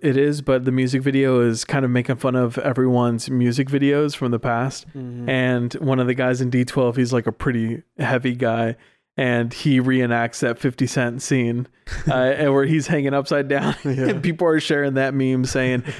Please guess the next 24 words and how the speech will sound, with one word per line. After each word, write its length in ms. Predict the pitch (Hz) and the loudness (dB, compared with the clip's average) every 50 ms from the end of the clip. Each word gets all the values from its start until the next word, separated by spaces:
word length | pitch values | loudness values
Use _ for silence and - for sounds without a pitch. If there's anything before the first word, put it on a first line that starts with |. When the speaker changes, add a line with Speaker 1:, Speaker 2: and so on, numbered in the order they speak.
| - - | -8 -2
Speaker 1:
"Hey, 180 | 160 143 165 | -2 0 2
yo, 260 | 156 147 147 143 143 143 | 4 4 4 4 2 2
this 160 | 143 147 160 | 2 2 0
is 100 | 151 135 | 0 -4
fifty 420 | 139 - 156 151 151 - - 139 139 | -4 -2 -2 -2 -2 0 0 2 2
at 120 | 135 131 | 2 0
the 80 | 135 135 | 0 0
halftime 520 | - 135 139 160 - - 151 139 139 139 | 0 0 -2 -2 -2 -4 -2 -2 -2 -2
show." 440 | - - - 170 - 180 156 151 156 - | -2 -4 -4 -2 -2 -2 -2 -2 -2 -2
<laughs> 0 | |
I 140 | 214 214 208 | -2 -2 -2
was 180 | 220 220 190 170 | -2 -2 0 0
like, 500 | 170 160 147 143 139 - 160 147 139 139 | 0 0 0 -4 -6 -6 -10 -10 -10 -6
"Damn, 580 | - 175 - - 175 165 160 170 165 151 143 | -6 -8 -6 -4 -4 -4 -2 0 0 0 2
that's 240 | 147 156 160 151 - 139 | 2 2 2 0 0 -4
messed 500 | 131 131 131 135 160 151 - - - - | -2 0 0 0 0 0 -2 -6 -2 -2
up, 200 | 131 127 127 123 | 0 0 0 -2
bro." 320 | 123 127 127 127 131 139 - - - _ | -2 -2 0 0 0 0 -2 -8 -16 _
Speaker 2:
<laughs> 600 | - - 208 226 226 214 202 214 - - - - 294 294 151 - | -2 -2 0 0 0 -2 -4 -4 -6 -8 -8 -8 -8 -8 -6 -4
Speaker 1:
That 340 | 160 151 143 143 139 139 | -4 -2 0 0 2 2
is 140 | 143 139 127 | 2 0 0
so 400 | - - - - 147 127 139 143 | 0 -4 -4 -2 0 2 2 2
messed 460 | 135 127 123 120 120 120 - - - | 2 2 0 0 0 -2 -4 -4 -2
up. 240 | 127 123 - - - | -2 -2 -2 -4 -8